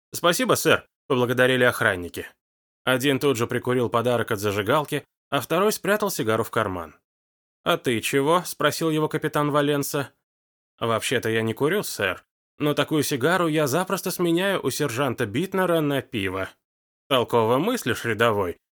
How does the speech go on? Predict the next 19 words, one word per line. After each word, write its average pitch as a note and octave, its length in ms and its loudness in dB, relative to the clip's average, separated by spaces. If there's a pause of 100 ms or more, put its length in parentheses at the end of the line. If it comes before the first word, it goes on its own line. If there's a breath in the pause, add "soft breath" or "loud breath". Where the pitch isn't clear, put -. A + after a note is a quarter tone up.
похвалил C3 440 2
солдата A2+ 420 0
капитан. G2+ 560 -6 (440)
«Спасибо, G#2 540 0
сэр». G#2+ 320 -2 (480)
«Когда E3 320 4
прибудут F3 500 2
твои B2 300 2
из G#2+ 220 -2
бюро?» — G2 340 0
спросил E3 400 -2
капитан, E3 440 0
оборачиваясь C#3+ 580 2
к - 60 -10
лейтенанту C3+ 500 0
Пингстоуну. B2+ 880 0 (280)
«Часов A3+ 320 0
через D#3 240 0
шесть. - 460 -6